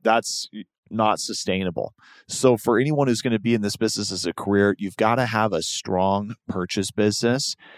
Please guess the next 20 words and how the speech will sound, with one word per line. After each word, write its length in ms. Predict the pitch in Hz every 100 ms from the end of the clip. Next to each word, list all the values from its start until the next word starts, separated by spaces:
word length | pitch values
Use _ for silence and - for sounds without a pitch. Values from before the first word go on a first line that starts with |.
| -
And 120 | - 110
I 20 |
wanna 200 | 123 110
talk 240 | 123 131
to 80 | -
you 80 | 123
today 240 | 110 107
about 360 | 107 98 95 92
a 40 | -
few 220 | 120 135
of 60 | 120
the 80 |
ways 520 | 104 104 101 95 - -
to 180 | - 101
build 440 | - 104 110 110
a 100 | 92
really 300 | 92 101 101
strong 400 | 95 - 98 90
purchase 400 | - 123 - 101
business, 500 | - 95 90 98 92